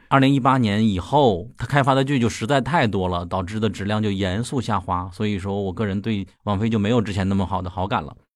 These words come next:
另外一个视角就是流媒体刚出现的时候是被艾美奖或者好莱坞是非常排挤的。嗯，去年还是前年，马丁斯科塞斯说漫威它不是电影，就流媒体刚出来也是觉得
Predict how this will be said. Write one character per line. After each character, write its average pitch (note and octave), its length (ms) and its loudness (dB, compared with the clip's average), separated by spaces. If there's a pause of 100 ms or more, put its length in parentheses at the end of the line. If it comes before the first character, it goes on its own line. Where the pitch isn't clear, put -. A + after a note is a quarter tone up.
(100)
另 F#3+ 120 4
外 G3+ 140 6
一 D3+ 60 0
个 C#3 80 2
视 C3+ 160 -2
角 G2 180 2
就 A2 100 -2
是 A#2 280 0 (100)
流 B2 240 4
媒 G#3+ 180 4
体 G#2+ 280 -4
刚 A#2+ 200 0
出 C3 140 -2
现 C#3 180 2
的 G#2 120 4
时 F2+ 100 -4
候 G2+ 140 0
是 A#2+ 280 0
被 G#2 500 2
艾 A#2+ 120 4
美 A2+ 140 4
奖 E2+ 280 -2
或 A2 120 0
者 G#2+ 100 2
好 F#2+ 160 0
莱 G#2 160 2
坞 B2+ 260 0
是 A#2+ 200 -6
非 C#3+ 160 -2
常 C3 160 2
排 G2+ 200 0
挤 A#2+ 160 -2
的。 F2 240 -10 (120)
嗯， G#2 180 2
去 A#2 220 0
年 G2 200 0
还 G2 100 0
是 G#2+ 60 0
前 G#2 200 -2
年， G2+ 160 0
马 F#2+ 100 0
丁 G2+ 100 0
斯 - 120 -8
科 A#2 160 2
塞 G#2+ 80 -4
斯 A2+ 160 -6
说 A2 360 0 (220)
漫 A#2 240 4
威 A2+ 100 4
它 A2+ 120 2
不 G2 120 -2
是 F#2+ 80 -4
电 B2+ 200 4
影， F#2+ 100 0 (140)
就 A2 100 -2
流 G#2 100 4
媒 D3+ 140 4
体 B2 140 -6
刚 A#2+ 200 2
出 B2 200 -2
来 G#2 180 2
也 G2 180 -2
是 A2 160 -2
觉 G#2 160 0
得 F#2+ 240 0